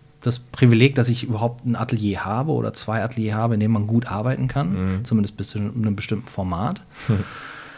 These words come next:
Speaker 1: Und, ähm, und darum war das für mich von der Vorbereitung her gut, aber es war immer eine ganz große Anspannung da und ich habe dann in der Ausstellung selber mich jeden Tag, den ich da war,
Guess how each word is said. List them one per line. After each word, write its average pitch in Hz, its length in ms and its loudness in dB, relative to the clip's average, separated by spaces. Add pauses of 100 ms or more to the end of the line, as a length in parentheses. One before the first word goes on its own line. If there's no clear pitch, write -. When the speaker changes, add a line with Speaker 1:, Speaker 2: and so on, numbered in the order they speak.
(600)
Speaker 1:
Und, 143 560 10
ähm, 131 460 10
und 131 140 10
darum 143 200 8
war 143 100 10
das 143 120 6
für 143 120 6
mich 143 120 6
von 143 100 8
der 131 60 8
Vorbereitung 156 540 6
her 139 100 10
gut, 127 460 4
aber 135 180 6
es 123 140 2
war 131 80 6
immer 135 100 6
eine 131 140 8
ganz 139 240 6
große 135 320 2
Anspannung 160 580 2
da 151 220 2
und 123 340 4
ich - 140 -6
habe - 180 -10
dann 120 240 4
in 123 160 6
der 113 160 4
Ausstellung 117 560 2
selber 143 520 6 (920)
mich 110 180 4
jeden 135 220 8
Tag, 135 160 6
den 127 120 6
ich 117 120 4
da 117 240 4
war, 123 460 6